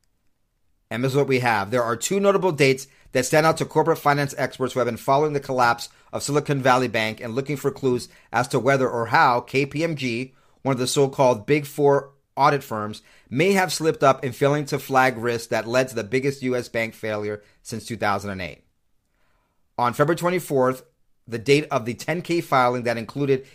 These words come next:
K P M G's la-, latest auditing opinion, which was two weeks ahead of the bank's March tenth collapse. K P M G did identify an issue related to credit losses and unfunded loan commitments. With the au-, with the company's audit committee, it did not flag the risk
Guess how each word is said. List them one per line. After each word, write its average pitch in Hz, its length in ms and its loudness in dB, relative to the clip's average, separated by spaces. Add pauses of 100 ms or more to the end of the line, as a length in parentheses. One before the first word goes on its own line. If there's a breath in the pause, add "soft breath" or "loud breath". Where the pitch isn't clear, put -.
(120 loud breath)
K 156 180 0
P 151 140 -8
M 151 140 -2
G's 135 280 -2
la-, 120 240 -4
latest 139 360 0
auditing 165 360 0
opinion, 123 560 -6 (300 soft breath)
which 123 200 -4
was 123 120 -2
two - 180 -2
weeks 170 220 -2
ahead 139 220 2
of 139 60 0
the 131 100 2
bank's 127 460 -2
March 123 260 -4
tenth 113 280 -6
collapse. 90 600 -6 (1300)
K 160 160 2
P 156 100 2
M 151 100 2
G 143 200 0
did 151 180 2
identify 156 400 2
an 135 100 0
issue 139 220 -6
related 131 280 0
to 131 100 -6
credit 156 340 0
losses 127 400 -2
and 120 120 -4
unfunded 127 480 -4
loan 180 200 -2
commitments. 120 720 -8 (2250)
With 131 160 -4
the 139 200 4
au-, 139 200 4
with 139 240 0
the 135 140 -4
company's 147 420 0
audit 151 220 2
committee, 123 360 -4
it 123 200 -10
did 139 160 0
not 143 220 0
flag 131 500 0
the 123 80 -2
risk 131 400 -2